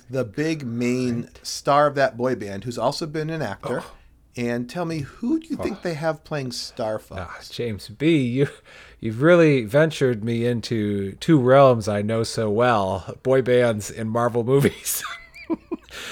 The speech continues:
Speaker 2: The latter being, I'm better at it. <laughs>
Speaker 1: Have you ever seen the movie Dunkirk?
Speaker 2: Yes, I have. I have seen that movie.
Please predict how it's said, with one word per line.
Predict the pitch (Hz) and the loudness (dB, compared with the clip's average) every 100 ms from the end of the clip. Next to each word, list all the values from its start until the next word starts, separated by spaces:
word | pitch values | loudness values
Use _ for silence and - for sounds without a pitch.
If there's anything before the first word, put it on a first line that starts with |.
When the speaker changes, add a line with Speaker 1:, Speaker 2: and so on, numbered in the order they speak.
| 208 160 | -12 -4
Speaker 2:
The | 139 | 0
latter | 135 143 135 | 4 6 6
being, | 113 120 113 98 - | 2 -2 -2 -6 -6
I'm | 123 | -4
better | - 143 208 | 4 10 10
at | 98 98 | 8 2
it. | 127 - _ | -2 -4 _
<laughs> | - | 0
Speaker 1:
Have | - - - - - - - 180 | 0 0 -6 -10 -14 -16 0 4
you | 196 | 4
ever | 202 | 4
seen | 196 | 0
the | 190 | -2
movie | 196 185 | 0 0
Dunkirk? | 156 101 147 226 - 82 - - - | -2 2 2 2 -4 -8 -12 -20 0
Speaker 2:
Yes, | 147 175 | 4 8
I | 190 | 8
have. | 208 277 202 95 - _ _ - | 10 8 6 2 -18 _ _ -4
I | 139 | 2
have | 226 | 2
seen | - 302 | 2 2
that | 147 | 2
movie. | 110 101 85 85 | 0 -6 -8 -16